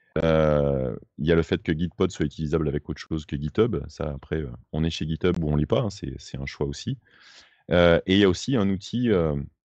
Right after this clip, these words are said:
intéressant dans les, les images dont on vous a parlé, les, les images Docker qu'on peut définir. Il y a la possibilité dans Gitpod de, d'utiliser une U R L un peu particulière la, la toute première fois, qui va permettre à la fois de générer cette image, mais surtout de la stocker dans une registry qui va vous la resservir,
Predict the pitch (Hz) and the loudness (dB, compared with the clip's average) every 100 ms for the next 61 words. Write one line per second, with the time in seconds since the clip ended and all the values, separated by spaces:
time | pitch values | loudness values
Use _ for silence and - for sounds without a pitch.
0 | _ _ _ _ - - - 82 98 95 | _ _ _ _ -20 -16 -2 0 2 2
1 | 92 110 113 90 80 76 73 76 87 95 | 2 0 2 2 2 0 0 0 -2 0
2 | 110 98 82 85 85 85 82 92 107 85 | -2 -2 -6 -6 -2 -2 -2 -4 -4 -2
3 | 73 65 80 87 90 87 87 - 101 82 | -4 -4 -4 -2 -2 -2 -4 -4 -6 -4
4 | 80 82 82 - 87 127 - _ _ _ | -4 -4 -4 -2 -2 -2 -6 _ _ _
5 | - 95 95 117 - 98 95 - 117 98 | 0 4 4 2 -4 -4 -4 -2 0 0
6 | 87 87 - 113 131 85 78 _ _ _ | -2 -4 0 0 2 -2 -6 _ _ _
7 | - 82 78 87 78 76 78 92 104 98 | -10 -8 0 2 2 2 -2 -4 -2 2
8 | 110 95 90 95 92 78 92 85 - 80 | 4 4 4 2 0 -2 -4 -6 -6 -8
9 | 90 92 98 78 71 67 57 50 - - | -4 -2 -2 -2 -4 -6 -8 -8 -4 -2
10 | 113 - 92 87 - 110 131 _ _ _ | -2 0 0 0 0 -2 -2 _ _ _
11 | - 95 98 101 98 98 113 113 120 90 | -10 0 2 2 -2 0 -2 -2 -4 -4
12 | 101 107 107 104 92 87 90 123 95 80 | -2 0 -2 -4 -6 -4 -4 -4 -4 -6
13 | 80 - 101 82 - 95 - 117 85 80 | -6 -8 -4 -4 -2 -6 -2 -2 0 0
14 | 82 82 82 80 - - 85 80 80 82 | 0 0 -2 -2 -6 0 0 2 0 0
15 | 90 101 92 101 | 0 -2 0 -2